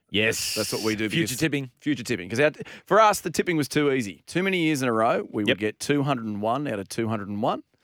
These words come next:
Speaker 1: Yep.
Speaker 2: Um, because you know what? We read the Widlers and the Bu-, Rothfields and the Richies.
Speaker 1: Yeah, well, I mean, it's, it's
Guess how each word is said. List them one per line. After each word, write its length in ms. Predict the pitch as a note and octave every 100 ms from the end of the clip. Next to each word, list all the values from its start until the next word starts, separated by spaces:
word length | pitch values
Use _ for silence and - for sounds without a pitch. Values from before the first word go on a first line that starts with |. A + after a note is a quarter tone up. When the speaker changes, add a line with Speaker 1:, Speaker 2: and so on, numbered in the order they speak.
| _ - _
Speaker 1:
Yep. 160 | B2 -
Speaker 2:
Um, 520 | A2+ A2 G#2 G2+ G2
because 260 | F#2 E3 E3+
you 60 |
know 80 | G#3
what? 200 | F#3 D#4+
We 220 | C#3 F#3+
read 440 | F3 F3 G3 F#3 C3
the 120 | A#2+
Widlers 760 | G#2 G#2 G2 F#2 F#2 F2+ - - _ _ -
and 200 | G#2 G2
the 60 |
Bu-, 240 | E2 G#2+ -
Rothfields 760 | A#2 A2+ - G#2 F#2 F2 - -
and 120 | A#2+
the 80 | A2
Richies. 680 | G#2 A2 - F#2+ D#2+ - - - _ _
Speaker 1:
Yeah, 140 | G#3 F3
well, 320 | C#3 G#2 C#2+ _ -
I 60 |
mean, 240 | C3+ C3+ C3
it's, 360 | - - - -
it's 220 | C3+ -